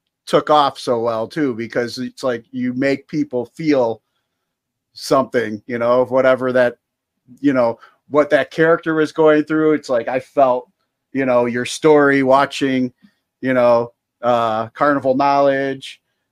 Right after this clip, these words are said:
and, uh, you know, Carmen find her, uh, find her inner Carmen.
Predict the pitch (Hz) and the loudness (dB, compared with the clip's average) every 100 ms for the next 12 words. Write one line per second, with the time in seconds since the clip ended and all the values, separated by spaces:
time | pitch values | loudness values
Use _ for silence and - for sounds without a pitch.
0 | _ - 120 117 113 123 113 107 107 _ | _ -6 -4 -4 -2 0 0 -4 -8 _
1 | _ _ _ _ 120 117 113 110 _ _ | _ _ _ _ -4 -2 -2 -6 _ _
2 | _ _ _ _ 143 147 147 143 - 143 | _ _ _ _ 0 2 2 -2 0 2
3 | 139 139 139 135 131 127 123 131 _ _ | 2 0 -2 2 2 4 2 -2 _ _
4 | - 143 139 135 139 143 131 123 _ _ | -2 0 0 -2 0 0 -2 -6 _ _
5 | _ _ _ 151 147 151 151 | _ _ _ 0 2 0 -2